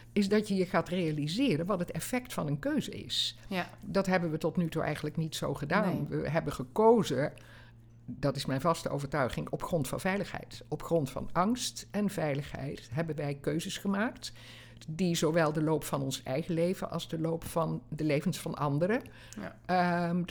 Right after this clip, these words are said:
Speaker 1: daarin hebben meegenomen, laat ik het zo zeggen. Bepalen is natuurlijk een groot woord, want er zit ook altijd nog een fractie vrije keuze
Speaker 2: Ja.
Speaker 1: in. Ja,
Speaker 2: Ja.
Speaker 1: dat, eh,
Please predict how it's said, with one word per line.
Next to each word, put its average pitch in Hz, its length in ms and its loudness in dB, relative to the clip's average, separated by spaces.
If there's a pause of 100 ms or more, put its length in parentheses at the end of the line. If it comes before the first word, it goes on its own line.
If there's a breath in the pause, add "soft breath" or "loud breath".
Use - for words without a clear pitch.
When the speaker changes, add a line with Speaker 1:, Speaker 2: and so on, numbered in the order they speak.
(320)
Speaker 1:
daarin 180 500 4
hebben 180 360 2
meegenomen, 160 800 2
laat 160 160 -6
ik - 80 -12
het - 140 -8
zo - 220 -4
zeggen. - 500 -8
Bepalen - 560 -4
is - 140 -8
natuurlijk 165 280 -6
een 151 120 -6
groot 208 240 0
woord, 156 240 0
want 214 320 8
er 220 60 4
zit 202 260 2
ook 202 200 4
altijd 170 340 2
nog 127 300 -2 (540 loud breath)
een 202 100 4
fractie - 400 -2
vrije 135 280 -4
keuze 185 320 2
Speaker 2:
Ja. 151 100 0
Speaker 1:
in. 117 240 -6 (120)
Ja, 139 120 2
Speaker 2:
Ja. - 200 2 (160)
Speaker 1:
dat, - 420 -6
eh, 147 160 -6